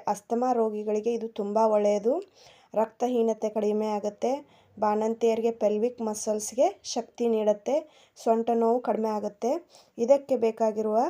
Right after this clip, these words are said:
ಸಾಮಗ್ರಿಗಳು: ಒಂದು ಲೋಟ ನೀರು, ಒಂದು ಲೋಟ ಹಾಲು, ಏಲಕ್ಕಿ ಲವಂಗ ಪೌಡರು, ಬೆಲ್ಲ, ನೆನೆಸಿಟ್ಟಂತಹ ಆಳ್ವಿಗಳು. ಇವಾಗ ಒಂದು ಪಾತ್ರೆಗೆ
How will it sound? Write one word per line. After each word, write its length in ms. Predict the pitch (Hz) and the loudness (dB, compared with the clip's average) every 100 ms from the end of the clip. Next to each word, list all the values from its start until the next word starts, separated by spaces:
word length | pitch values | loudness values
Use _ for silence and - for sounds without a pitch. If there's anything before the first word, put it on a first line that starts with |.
| - - | -4 -14
ಸಾಮಗ್ರಿಗಳು: 840 | - 240 226 214 220 208 208 233 349 - _ - _ _ _ - _ _ - | -2 0 0 0 -2 0 2 2 0 -8 _ -20 _ _ _ -20 _ _ -8
ಒಂದು 280 | 220 220 220 | -6 -2 0
ಲೋಟ 260 | 214 220 233 | 0 2 2
ನೀರು, 280 | 226 220 247 | 4 2 2
ಒಂದು 260 | 240 220 214 | 2 0 0
ಲೋಟ 260 | 214 214 226 | -2 -2 -2
ಹಾಲು, 380 | 226 220 220 302 359 _ | 0 0 2 0 -2 _
ಏಲಕ್ಕಿ 400 | 220 214 220 220 | -2 -2 -4 -2
ಲವಂಗ 340 | 220 214 220 214 | 0 0 0 -2
ಪೌಡರು, 480 | 214 214 214 240 | 0 -2 0 0
ಬೆಲ್ಲ, 340 | 226 214 214 226 339 - - - - | 0 0 2 2 2 -2 -18 -14 -2
ನೆನೆಸಿಟ್ಟಂತಹ 760 | 226 226 226 226 214 214 254 349 339 240 | -2 0 -4 -2 -4 -2 -2 -2 -4 2
ಆಳ್ವಿಗಳು. 580 | 233 220 202 208 196 - _ _ _ _ _ _ _ _ _ _ _ _ - | 4 4 2 -2 -4 -6 _ _ _ _ _ _ _ _ _ _ _ _ -8
ಇವಾಗ 320 | 220 226 220 262 | -2 0 0 0
ಒಂದು 240 | 226 220 | 0 -2
ಪಾತ್ರೆಗೆ 600 | 226 214 214 - 220 233 | -4 -4 -4 -4 -4 -2